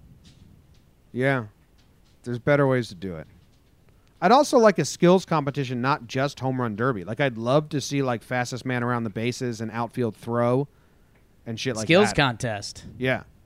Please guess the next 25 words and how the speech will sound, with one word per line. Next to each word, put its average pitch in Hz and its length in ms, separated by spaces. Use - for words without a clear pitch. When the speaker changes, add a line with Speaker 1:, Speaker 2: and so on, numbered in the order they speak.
Speaker 1:
Wouldn't 233 260
fastest 226 400
man 208 160
around 196 180
the 175 60
bases 143 360
be 151 120
fun? 135 220
They 165 100
do 156 120
that 208 100
in 156 60
hockey. 127 520
Like, 143 100
I'd 165 180
love 175 400
to 160 120
see, 123 480
like, 123 320
um, 107 600
Byron 139 320
Buxton 127 720
and 113 720
Billy 127 220
Hamilton 120 960